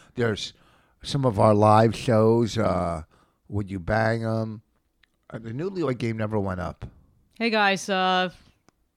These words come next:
Speaker 1: Or
Speaker 2: just
Speaker 1: one of my C Ds went up. They're right there. That's worth fucking ten dollars.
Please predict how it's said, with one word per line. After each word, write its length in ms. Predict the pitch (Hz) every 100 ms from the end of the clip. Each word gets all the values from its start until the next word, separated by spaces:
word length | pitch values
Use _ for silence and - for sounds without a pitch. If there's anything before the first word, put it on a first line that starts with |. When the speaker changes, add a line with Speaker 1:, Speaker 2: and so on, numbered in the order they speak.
| _ _ _ _ _
Speaker 1:
Or 80 | 135
Speaker 2:
just 40 |
Speaker 1:
one 120 | 135 135
of 60 |
my 120 | 131
C 300 | 120 - 143
Ds 360 | 120 127 143 123
went 140 | 151
up. 120 | 156 -
They're 120 | 180
right 260 | 208 202 214
there. 300 | 240 240 139
That's 240 | 135 -
worth 200 | 143 135 -
fucking 320 | 139 127 123 113
ten 220 | 120 117
dollars. 560 | 107 101 90 80 -